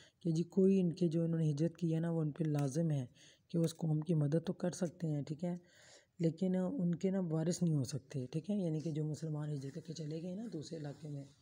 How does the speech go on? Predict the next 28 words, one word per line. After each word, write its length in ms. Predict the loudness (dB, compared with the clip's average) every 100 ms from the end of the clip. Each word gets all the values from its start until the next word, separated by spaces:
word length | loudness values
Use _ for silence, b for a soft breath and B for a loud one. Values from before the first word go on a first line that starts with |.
| b b b -10
तो 80 |
उनके 240 | -8 -4 -4
बहन 240 | -2 -2
भाई 140 | -2 -2
ने 80 |
हिजरत 300 | -2 -2 -4 -2
नहीं 160 | -4
की, 160 | -2 0
वो 160 | 2
उसी 160 | 0 0
इलाके 300 | -2 -2 -2
में 140 | -4
बैठे 260 | -4 -4 -4
हुए 200 | -2 -2
हैं। 160 | -6 -10 B B B B
जब 60 | -2
अल्लाह 160 | 0 0
ताला 100 | 0
ने 60 |
हुक्म 300 | 0 0 0
दिया 180 | 2 0
था 140 | 0 -2
मक्का 320 | -4 -4 -4
से 100 | -2
हिजरत 320 | -2 -2 -4
करने 260 | -2 -4 -4
के 140 | -6
लिए, 220 | -6 -4